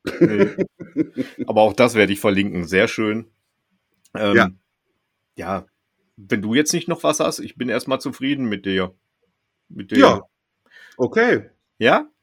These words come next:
Speaker 2: <laughs> Ich bin auch zufrieden.
Speaker 1: Genau, wir bleiben ja eh in Kontakt. Wir müssen ja noch so viel
Speaker 2: Richtig,
Speaker 1: zusammen machen,
Speaker 2: richtig.
Speaker 1: ne?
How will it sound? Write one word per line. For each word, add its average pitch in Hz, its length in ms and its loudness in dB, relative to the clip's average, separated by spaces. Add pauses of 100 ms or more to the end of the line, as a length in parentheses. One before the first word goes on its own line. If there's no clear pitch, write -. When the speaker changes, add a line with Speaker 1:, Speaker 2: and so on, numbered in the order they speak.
Speaker 2:
<laughs> - 340 0
Ich - 160 -4
bin 180 120 4
auch 226 120 0
zufrieden. 110 500 -6
Speaker 1:
Genau, 117 300 4
wir 117 140 2
bleiben 113 300 4
ja 101 100 2
eh 110 180 -2
in 107 140 -4
Kontakt. 98 420 -6
Wir 104 60 -10
müssen 98 240 -8
ja 92 100 -2
noch 90 120 -8
so 101 120 -12
viel 98 100 2
Speaker 2:
Richtig, - 140 -6
Speaker 1:
zusammen 95 380 -2
machen, 92 280 -4
Speaker 2:
richtig. 85 380 -10
Speaker 1:
ne? 107 240 -8